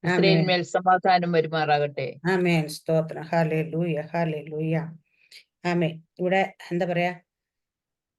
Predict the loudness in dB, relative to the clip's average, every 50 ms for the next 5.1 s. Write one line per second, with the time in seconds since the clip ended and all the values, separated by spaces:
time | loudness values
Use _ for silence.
0 | _ _ _ _ _ _ _ _ _ _ _ _ 0 2 4 4 2 2 2 2
1 | 2 2 2 2 4 4 4 4 2 -2 -2 -4 -8 -6 -6 -4 -4 -6 -6 -6
2 | -4 -2 -2 -2 -4 -6 -4 -4 -4 -6 -6 -6 -4 -4 -2 -2 -2 -2 -2 -2
3 | -2 -2 -2 0 0 0 0 0 -2 -2 -4 -6 -6 -4 -4 -4 -4 -4 -2 0
4 | 0 0 -2 -4 -4 -4 -4 -4 -6 -8 -8 -6 -6 -6 -8 -8 _ -4 -4 -2
5 | -4